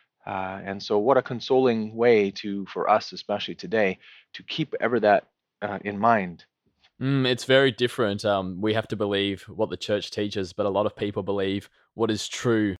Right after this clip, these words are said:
Speaker 2: to them, as they say.
Speaker 1: Right. Yes. We have to believe what the church has taught, but also, too, of what the church, how the church interpret-,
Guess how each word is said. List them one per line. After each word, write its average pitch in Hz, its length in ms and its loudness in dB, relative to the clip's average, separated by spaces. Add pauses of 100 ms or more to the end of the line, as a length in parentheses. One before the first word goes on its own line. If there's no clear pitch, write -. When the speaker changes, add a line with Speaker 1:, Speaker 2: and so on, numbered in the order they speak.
(160)
Speaker 2:
to 107 220 -4
them, 98 400 0 (140)
as 92 200 -4
they 90 160 -2
say. 85 380 -6 (680)
Speaker 1:
Right. 107 480 4 (520)
Yes. 104 460 4
We 110 200 0
have 131 160 8
to 127 80 -14
believe 139 260 4
what 135 100 2
the 127 80 2
church - 300 0
has 110 140 -4
taught, 147 540 4 (460)
but - 220 2
also, 156 380 4
too, 123 460 0
of 104 180 2
what 117 160 4
the 107 80 -4
church, 135 360 4
how 127 180 6
the 110 100 0
church - 340 0
interpret-, - 600 -2